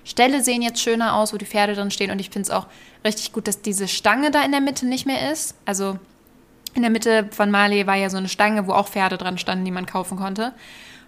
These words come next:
Und das hat mich total genervt, weil man konnte über diese Stange nicht drüber springen. Und ich hab irgendwie trotzdem immer gedacht, ich kann da drüber springen. Und ständig bin ich da dran hängen geblieben und so, wenn man da halt durchlaufen wollte.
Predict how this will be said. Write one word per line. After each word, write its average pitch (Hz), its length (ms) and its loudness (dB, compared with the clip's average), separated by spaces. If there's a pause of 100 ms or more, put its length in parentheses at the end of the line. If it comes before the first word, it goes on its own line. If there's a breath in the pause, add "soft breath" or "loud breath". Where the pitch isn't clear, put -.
(100)
Und 220 580 4
das 220 180 2
hat 233 100 4
mich 226 100 -4
total 226 260 2
genervt, 220 220 4
weil 214 60 0
man 202 120 2
konnte 214 180 0
über 208 120 0
diese 196 160 -2
Stange 202 280 0
nicht 196 180 -6
drüber 226 240 2
springen. 196 520 -4 (360 loud breath)
Und 208 100 0
ich 233 100 0
hab 240 160 -2
irgendwie 220 160 0
trotzdem - 320 0
immer 226 160 2
gedacht, 226 360 2
ich 202 100 -6
kann 202 120 -4
da 196 80 0
drüber 190 240 -2
springen. 202 400 -4 (400 loud breath)
Und 208 100 -2
ständig 254 360 2
bin 240 100 0
ich 233 120 0
da 220 120 4
dran 208 160 2
hängen 226 400 2
geblieben 190 540 -4
und 185 100 -4
so, 202 380 0
wenn 190 120 0
man 190 120 2
da 190 100 -2
halt 202 180 -4
durchlaufen 190 520 0
wollte. 185 400 -2